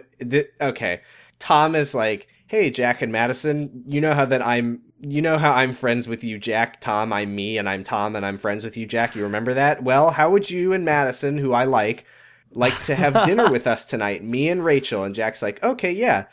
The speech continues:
Speaker 1: me and Madison and you and Rachel." And Tom goes, "Yeah, and Rachel's two kids. I'm gonna be their daddy."
Speaker 2: Yeah, that sure was a thing.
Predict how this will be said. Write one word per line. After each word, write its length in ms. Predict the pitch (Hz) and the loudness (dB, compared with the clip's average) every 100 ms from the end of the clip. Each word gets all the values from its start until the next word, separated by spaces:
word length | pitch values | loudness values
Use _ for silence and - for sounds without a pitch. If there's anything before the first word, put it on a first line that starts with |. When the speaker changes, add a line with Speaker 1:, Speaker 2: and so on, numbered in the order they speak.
| _ | _
Speaker 1:
me 300 | - 117 151 | -10 -2 0
and 100 | 190 | 2
Madison 460 | 123 131 147 - 208 | 2 0 0 -2 -2
and 100 | 143 | -2
you 160 | 107 120 | -2 -4
and 80 | 165 | 0
Rachel." 340 | 226 233 113 | -2 -2 -4
And 120 | 98 | -4
Tom 240 | 101 123 113 | -2 -2 -2
goes, 240 | 107 98 | -4 -4
"Yeah, 280 | 120 135 101 | 2 4 4
and 220 | 147 175 123 | 2 0 0
Rachel's 360 | 123 123 110 | -2 -4 -8
two 240 | - 135 123 | -6 -4 -4
kids. 420 | - 151 85 - - | -2 -2 -2 -6 0
I'm 220 | 165 196 | 2 4
gonna 200 | 139 123 | 4 2
be 200 | 113 131 | 0 0
their 180 | 123 113 | 2 0
daddy." 720 | 107 127 131 131 113 90 73 _ _ | 0 4 6 6 2 -6 -14 _ _
Speaker 2:
Yeah, 220 | 160 196 | -2 2
that 180 | 202 240 | 2 0
sure 180 | - 240 | 0 0
was 160 | 208 151 | 0 -2
a 80 | |
thing. 440 | 139 143 131 131 | -6 -4 -4 -6